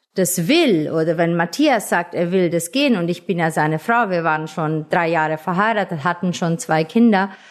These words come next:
„Okay, wenn Gott das will, aber dann will ich, dass Gott mir das auch klar macht.“ Und hab dann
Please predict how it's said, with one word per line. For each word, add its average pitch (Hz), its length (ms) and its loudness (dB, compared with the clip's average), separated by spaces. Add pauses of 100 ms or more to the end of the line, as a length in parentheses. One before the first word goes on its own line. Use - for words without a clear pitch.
(680)
„Okay, 208 440 2
wenn 175 220 2
Gott 359 260 2
das 214 300 -2
will, 165 380 2
aber 170 180 -2
dann 208 360 2
will 220 160 2
ich, 240 180 0
dass 185 240 -2
Gott 240 240 0
mir 220 300 4
das 175 320 -4
auch 202 320 0
klar 147 360 -2
macht.“ 123 460 -4 (220)
Und 185 240 -2
hab 180 260 -4
dann 165 300 -2